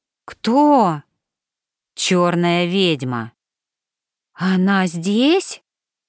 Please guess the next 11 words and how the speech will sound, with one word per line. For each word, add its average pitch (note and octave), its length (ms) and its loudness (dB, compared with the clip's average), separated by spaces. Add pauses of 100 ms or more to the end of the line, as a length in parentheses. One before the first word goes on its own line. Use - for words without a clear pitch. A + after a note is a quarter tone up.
(160)
Я A#3+ 260 2
заозиралась A3 640 0
по A3+ 120 -4
сторонам, G#3+ 680 0 (240)
ничего G#3+ 500 0
толком A#3+ 520 0
из-за G#3 380 0
отсутствия G3+ 580 -2
освещения G3+ 800 -2
не A3+ 220 2
видя. D#3 480 -4